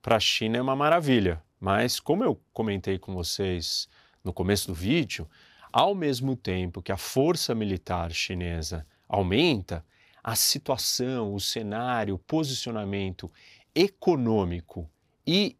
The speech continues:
estratégico, geopolítico no geral da China tem piorado. Primeiro porque a sua economia está numa desaceleração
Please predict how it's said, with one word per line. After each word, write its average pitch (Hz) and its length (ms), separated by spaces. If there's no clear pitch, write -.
estratégico, 107 800
geopolítico 107 720
no 123 160
geral 110 500
da 85 140
China 120 500
tem 123 220
piorado. 117 640
Primeiro 277 300
porque 202 240
a 175 60
sua - 200
economia 143 800
está - 600
numa 127 300
desaceleração 123 1120